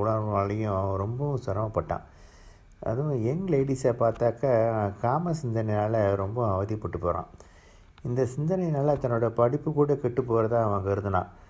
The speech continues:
அதனால அதிலிருந்து விடுபடுறதுக்கு பலவிதமா முயற்சி செஞ்சு பார்க்கறான். ஆனா அவனோட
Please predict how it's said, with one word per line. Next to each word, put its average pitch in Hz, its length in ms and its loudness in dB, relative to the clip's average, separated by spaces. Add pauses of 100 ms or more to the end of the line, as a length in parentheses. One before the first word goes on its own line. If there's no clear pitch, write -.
(340)
அதனால 147 420 0
அதிலிருந்து 143 720 2
விடுபடுறதுக்கு 135 640 0
பலவிதமா 135 440 2
முயற்சி 135 360 -2
செஞ்சு 113 180 -2
பார்க்கறான். 104 540 2 (600)
ஆனா 160 380 0
அவனோட 151 280 0